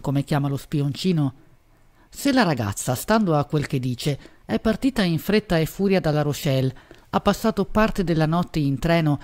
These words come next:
ed è appena scesa alla stazione dove ha preso un taxi che l'ha portata direttamente a Cité Bergère, come mai il suo sobrio e impeccabile tailleur mostra ancora pieghe molto evidenti,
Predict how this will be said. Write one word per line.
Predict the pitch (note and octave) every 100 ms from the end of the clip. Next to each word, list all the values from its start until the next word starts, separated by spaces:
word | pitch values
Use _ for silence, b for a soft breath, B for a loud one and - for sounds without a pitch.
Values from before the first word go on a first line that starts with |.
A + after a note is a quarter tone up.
| B B
ed | F#3 G3
è |
appena | G3 F3+ - A#3 F3
scesa | - G3 F3+
alla | D#3 D3+
stazione | D3 D3+ - - F3+ E3 D3+ -
dove | D3+ D3+
ha | D3
preso | E3+ E3 C#3+
un | C3+
taxi | D3+ D3+ - C#3
che | A#2+ C#3
l'ha | C#3
portata | D3 - D#3 C#3+
direttamente | C#3 C#3 - C#3 C#3+ C#3+ C#3+
a | C3
Cité | - C3 C3+
Bergère, | C#3 C3 B2+ A2+ A#2+ - b b b -
come | B3 D#4
mai | C4 B2+ B2
il |
suo | A#2 D3+ C#3
sobrio | - G3+ E3+ D#3+
e | D3+
impeccabile | D3+ - D#3 - G3 F3 D#3+
tailleur | D#3+ E3 G#3+ F#3+ - B B
mostra | - A#3 - G#3
ancora | F#3+ F#3+ A#3+ A#3 F#3
pieghe | A3 A3 F3
molto | E3 G#3+ G#3+ F3
evidenti, | D#3+ D#3 C#3+ C#3 C3 C3+ C#3+